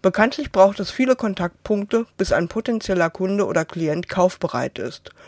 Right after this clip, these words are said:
Über die Zahl der nötigen Kontaktpunkte mag man in der Fachwelt streiten und ich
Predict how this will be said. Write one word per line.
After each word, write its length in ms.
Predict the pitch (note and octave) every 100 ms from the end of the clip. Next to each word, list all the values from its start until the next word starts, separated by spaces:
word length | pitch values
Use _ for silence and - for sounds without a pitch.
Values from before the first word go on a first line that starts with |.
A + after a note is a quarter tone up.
| - - -
Über 200 | - F#3
die 120 | E3 F3
Zahl 320 | G#3 A3+ B3
der 120 | G3
nötigen 420 | F#3 G3 G#3 G#3
Kontaktpunkte 720 | F#3+ F#3 F#3 - - G#3 G3+
mag 240 | G3+ E3 -
man 160 | F#3
in 140 | D#3 F3
der 100 | F3
Fachwelt 440 | F3 E3+ F3+ F3
streiten 520 | - E3+ F3 F#3 F3
und 260 | - F#3 -
ich 360 | A#3 - -